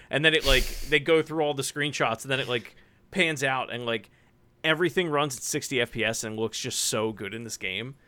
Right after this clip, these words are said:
Um, like, the presentation is unbelievable. Um, and, uh, the, like, all the animations are very good.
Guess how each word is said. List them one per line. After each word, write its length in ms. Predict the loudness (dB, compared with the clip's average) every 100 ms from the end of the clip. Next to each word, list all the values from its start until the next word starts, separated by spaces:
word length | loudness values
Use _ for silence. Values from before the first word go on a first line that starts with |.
| _ _ -6
Um, 340 | -4 -2 -2 0
like, 120 | 2
the 80 | 2
presentation 720 | 2 0 0 0 0 0 -4
is 240 | -4 -8 -10 _
unbelievable. 720 | -2 0 -2 -4 -6 -10 -14 -16 -20 -20 _ -8
Um, 420 | -4 -4 -4 -8 -18 _ _ _ _ _ _ _ -2
and, 320 | 0 -2 -2
uh, 380 | 0 2 0 -4 _ -20 -20 _ -6
the, 200 | -4 2
like, 240 | 2 2 -4 -14 -12 2
all 120 | 6
the 80 | 8
animations 580 | 6 4 2 0 -2 -2
are 40 |
very 200 | 0 0
good. 280 | 2 0